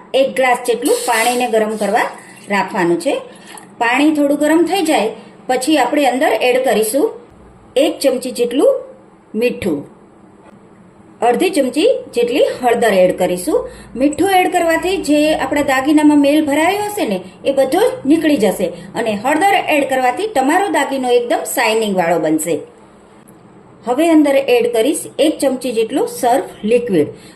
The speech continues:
જો તમારી પાસે સર્ફ લિક્વિડ ન હોય ને, તો તમે કોઈ પણ કપડાં ધોવાનો પાવડર એ અડધી ચમચી લઈ શકો છો. હવે અંદર એડ કરીને એ હલાવી લઈશ અને પાણીને ઉકળવા દઈશ, એટલે કે એક બોઇલ આવી જવો જોઈએ, જેથી કરી અંદર જે આપણે મીઠું, હળદર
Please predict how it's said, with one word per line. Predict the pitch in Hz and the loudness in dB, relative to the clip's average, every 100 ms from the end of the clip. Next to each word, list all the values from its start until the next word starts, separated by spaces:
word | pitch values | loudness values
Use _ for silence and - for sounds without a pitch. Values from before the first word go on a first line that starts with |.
| - | -8
જો | - 311 | 0 2
તમારી | 370 359 359 | 4 4 2
પાસે | 349 339 339 | 0 0 -2
સર્ફ | 330 320 330 320 | 0 0 0 2
લિક્વિડ | 311 311 311 | 2 2 2
ન | 330 | 4
હોય | 440 453 302 | 2 2 0
ને, | 202 | 0
તો | 196 302 | -2 -2
તમે | 302 302 | 2 2
કોઈ | 311 - 339 | 2 2 0
પણ | 330 370 | 2 2
કપડાં | 311 277 311 339 | 2 -2 0 0
ધોવાનો | 277 269 254 277 | 2 0 0 -2
પાવડર | - 214 226 285 - - - | -2 -2 0 0 -4 -16 -2
એ | 277 | 0
અડધી | 294 247 277 359 | 2 0 2 0
ચમચી | 381 262 226 392 523 | 0 -2 0 -2 0
લઈ | 233 214 | 0 0
શકો | - 185 165 | 0 -4 -4
છો. | 175 151 - - 208 | -4 -6 -8 -14 -6
હવે | 247 311 | 0 2
અંદર | 277 294 427 - | 2 0 -2 0
એડ | 262 269 | 0 2
કરીને | 262 254 254 247 269 | 0 0 -2 -2 0
એ | 523 - - - | -2 -6 -20 -4
હલાવી | 247 220 165 160 | 0 2 0 0
લઈશ | 143 139 - - - | 0 -2 -10 -18 -8
અને | 190 | -6
પાણીને | 214 220 240 330 392 440 - - | -2 0 2 2 2 -2 -10 -4
ઉકળવા | - 269 190 170 | 0 2 2 0
દઈશ, | 151 156 - - | 0 -4 -6 -6
એટલે | - 330 | -4 -2
કે | 359 392 | 0 0
એક | 359 | 0
બોઇલ | 277 - 320 | 2 4 4
આવી | 240 202 | 4 0
જવો | 185 185 165 | 0 0 0
જોઈએ, | 147 156 - - - | 0 -4 -4 -18 -2
જેથી | 254 277 | 0 0
કરી | 302 302 339 | -2 0 -2
અંદર | - 277 302 | 0 0 2
જે | 302 320 | 2 0
આપણે | 294 311 | 2 0
મીઠું, | 277 254 - 285 277 262 | 0 -2 -4 0 0 2
હળદર | 240 247 269 | 0 2 2